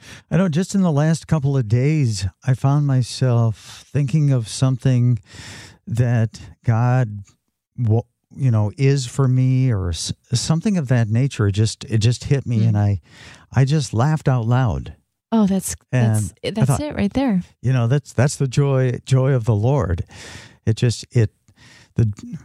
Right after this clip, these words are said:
Speaker 1: joy of what I was thinking about in, in terms of my relationship with the Lord actually made me laugh out loud. I don't think I've ever done that.
Speaker 2: That's beautiful.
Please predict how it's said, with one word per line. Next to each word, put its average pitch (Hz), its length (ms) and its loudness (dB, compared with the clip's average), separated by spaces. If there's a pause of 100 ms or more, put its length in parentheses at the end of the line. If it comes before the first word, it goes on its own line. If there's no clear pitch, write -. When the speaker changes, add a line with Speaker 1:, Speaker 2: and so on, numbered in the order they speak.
Speaker 1:
joy 131 340 0
of 127 120 0
what 113 140 2
I 113 60 2
was 95 200 -2
thinking 139 340 0
about 101 480 0
in, 104 180 0 (200)
in 117 120 2
terms 123 300 0
of 110 80 0
my 107 100 2
relationship 107 760 0
with 95 100 0
the 113 80 2
Lord 104 400 0 (100)
actually 117 460 0
made 101 320 0
me 98 360 2 (200)
laugh 101 340 0
out 113 160 2
loud. 110 280 2
I 92 100 0
don't 120 140 0
think 135 160 0
I've 131 80 0
ever 160 180 0
done 196 240 0
that. 87 260 -2 (160)
Speaker 2:
That's 214 280 -2
beautiful. 202 600 0